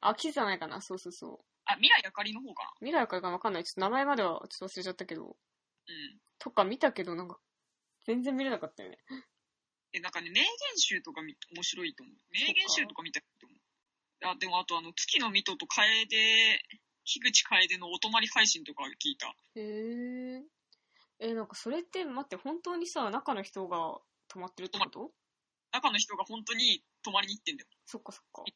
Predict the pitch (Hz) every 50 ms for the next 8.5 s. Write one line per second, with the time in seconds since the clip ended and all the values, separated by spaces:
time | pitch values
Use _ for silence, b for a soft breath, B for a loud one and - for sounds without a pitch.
0 | _ - 208 - 262 254 - 262 254 254 247 247 269 262 233 180 - - 214 208
1 | 190 185 185 - 196 190 196 - - - 254 196 143 - _ _ _ _ - -
2 | 226 240 254 220 254 269 277 294 285 240 190 180 175 175 - 196 185 - 208 196
3 | 196 196 196 196 196 190 190 190 165 131 156 170 175 170 - 185 175 165 175 -
4 | 208 196 180 170 - - - - 233 233 214 165 - 233 220 214 202 202 196 202
5 | _ _ _ _ _ _ _ _ _ _ _ _ _ _ _ - - - 269 294
6 | - 381 - - 381 392 - - 359 339 302 - - - 220 294 285 233 208 190
7 | - - 196 180 180 185 214 214 196 196 - 190 190 202 214 180 175 - 180 180
8 | - 175 175 175 _ - - 262 233 233